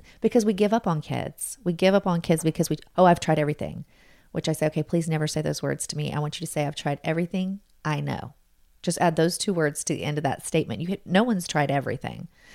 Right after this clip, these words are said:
And so I think if we can change our mind about behavior and look at what is the need the child's trying to communicate, and let's teach them how to communicate the need differently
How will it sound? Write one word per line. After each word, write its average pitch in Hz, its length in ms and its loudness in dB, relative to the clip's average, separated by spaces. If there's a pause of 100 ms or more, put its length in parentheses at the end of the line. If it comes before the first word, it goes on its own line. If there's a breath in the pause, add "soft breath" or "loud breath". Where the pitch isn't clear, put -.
(260 soft breath)
And 165 120 -4
so 165 140 6
I 156 100 8
think 156 220 -2
if 160 120 -4
we 165 60 -2
can 156 140 -4
change 160 240 0
our 160 60 2
mind 151 220 0
about 143 300 2 (360 soft breath)
behavior 185 480 4
and 156 160 2
look 165 160 -2
at 151 100 2
what 170 160 2
is 185 120 -2
the 202 100 -4
need 160 320 0
the 156 80 -6
child's 151 320 -2
trying 151 180 -4
to 165 60 -8
communicate, 233 600 -4 (160)
and 156 120 -6
let's 151 160 -6
teach - 180 -4
them 165 80 -4
how 156 80 -2
to 160 60 -2
communicate 165 500 -2
the 202 60 -4
need 220 180 0
differently 151 540 -4